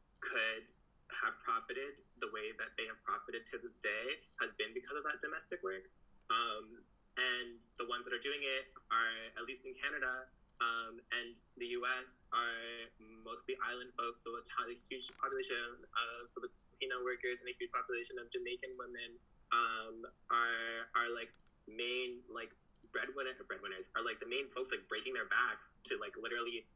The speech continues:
allow these high-class folks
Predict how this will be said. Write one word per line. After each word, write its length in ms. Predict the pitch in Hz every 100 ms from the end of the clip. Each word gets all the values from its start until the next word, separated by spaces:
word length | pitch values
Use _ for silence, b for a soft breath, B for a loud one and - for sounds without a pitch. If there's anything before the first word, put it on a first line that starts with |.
| -
allow 480 | 127 113 107 113 113 - _ _ -
these 160 | 113 107 -
high-class 720 | - 123 123 127 - 120 113 -
folks 560 | - 117 113 110 -